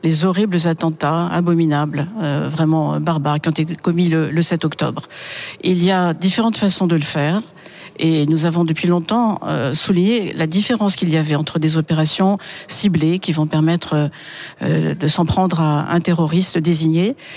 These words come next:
et des bombardements massifs, des opérations terrestres qui font trop de victimes civiles.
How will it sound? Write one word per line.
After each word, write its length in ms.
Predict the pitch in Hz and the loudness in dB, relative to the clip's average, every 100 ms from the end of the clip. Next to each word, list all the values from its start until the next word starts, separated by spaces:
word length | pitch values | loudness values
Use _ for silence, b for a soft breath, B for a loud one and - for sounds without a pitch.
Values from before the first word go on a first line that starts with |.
| B | B
et 220 | - 196 226 | 0 0 2
des 160 | 170 | -2
bombardements 540 | 160 170 165 165 165 165 | 0 0 2 2 2 2
massifs, 400 | 165 - 165 175 | 2 0 0 0
des 160 | 160 | 0
opérations 360 | 160 160 160 170 | 0 0 2 0
terrestres 300 | 160 165 185 | 0 0 0
qui 80 | 160 | 0
font 160 | 180 | -2
trop 400 | 160 - 214 254 | -4 0 2 2
de 80 | 202 | 0
victimes 420 | 175 175 - 185 | 0 -2 0 0
civiles. 460 | 170 165 147 170 | 0 0 0 0